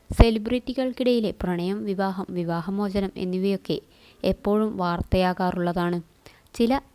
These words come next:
താരജോഡികളെയൊക്കെ സ്വന്തം വീട്ടിലെ അംഗത്തെ പോലെയാണ് ആരാധകർ സ്നേഹിക്കുന്നതും. അതുകൊണ്ട് ചില താരങ്ങൾ വിവാഹമോചനം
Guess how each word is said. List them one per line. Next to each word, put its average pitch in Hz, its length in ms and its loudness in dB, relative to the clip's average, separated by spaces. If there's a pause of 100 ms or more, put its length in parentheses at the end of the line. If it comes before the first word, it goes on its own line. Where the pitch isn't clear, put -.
(140)
താരജോഡികളെയൊക്കെ 214 1200 0 (120)
സ്വന്തം 175 420 -2
വീട്ടിലെ 208 320 0 (120)
അംഗത്തെ 175 380 -4
പോലെയാണ് 196 380 0 (220)
ആരാധകർ 175 480 -2 (100)
സ്നേഹിക്കുന്നതും. 175 760 -4 (500)
അതുകൊണ്ട് 247 420 -2 (140)
ചില 208 160 2 (100)
താരങ്ങൾ 214 360 0 (140)
വിവാഹമോചനം 196 720 -2